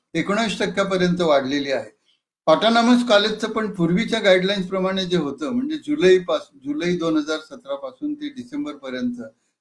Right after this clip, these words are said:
तर त्यात नव्वद महाविद्यालये accredited झाली होती, पण त्यातल्या फक्त अठ्ठावीस महाविद्यालयांना, म्हणजे जवळजवळ तीसच टक्के महाविद्यालयांना ए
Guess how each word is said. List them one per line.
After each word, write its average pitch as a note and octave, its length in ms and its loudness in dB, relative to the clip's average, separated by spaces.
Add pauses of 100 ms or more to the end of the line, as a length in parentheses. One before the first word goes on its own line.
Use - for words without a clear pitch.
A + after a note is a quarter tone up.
(200)
तर F3+ 140 2
त्यात G#3+ 220 2
नव्वद F#3+ 380 4
महाविद्यालये G3+ 760 2
accredited F#3 560 0
झाली D#3 220 0
होती, E3 240 -6
पण F#3+ 200 -14
त्यातल्या F3+ 360 -2
फक्त F3+ 220 -6
अठ्ठावीस G3 500 -2
महाविद्यालयांना, E3 760 0
म्हणजे F3+ 260 -10
जवळजवळ F3+ 340 -8 (600)
तीसच G3+ 380 0
टक्के G#3+ 240 -2
महाविद्यालयांना F#3 840 6
ए E3+ 180 4